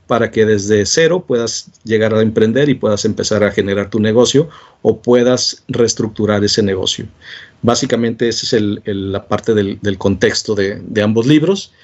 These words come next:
Y bueno, hasta aquí el, el tema de mi parte. No sé si tengan alguna,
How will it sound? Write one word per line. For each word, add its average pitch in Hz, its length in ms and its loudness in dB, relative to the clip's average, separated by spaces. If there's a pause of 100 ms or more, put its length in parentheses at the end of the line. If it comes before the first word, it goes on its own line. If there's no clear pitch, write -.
(300)
Y 113 120 2
bueno, 117 320 2 (400)
hasta 107 260 -4
aquí 120 320 0
el, 117 240 0
el 107 240 -4
tema 113 760 -2 (760)
de 107 120 0
mi 104 120 0
parte. 127 500 -2 (580)
No 117 160 4
sé 127 140 2
si 131 160 -4
tengan 131 340 2
alguna, 117 880 2